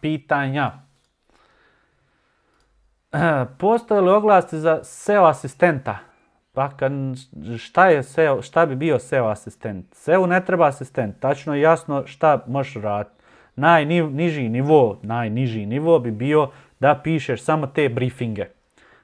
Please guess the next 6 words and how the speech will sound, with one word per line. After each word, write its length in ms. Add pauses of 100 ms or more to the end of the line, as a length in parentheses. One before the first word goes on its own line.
(100)
Jel, 200
samo 300
briefinge 480
za, 160 (340)
za 180
tekstopisce, 920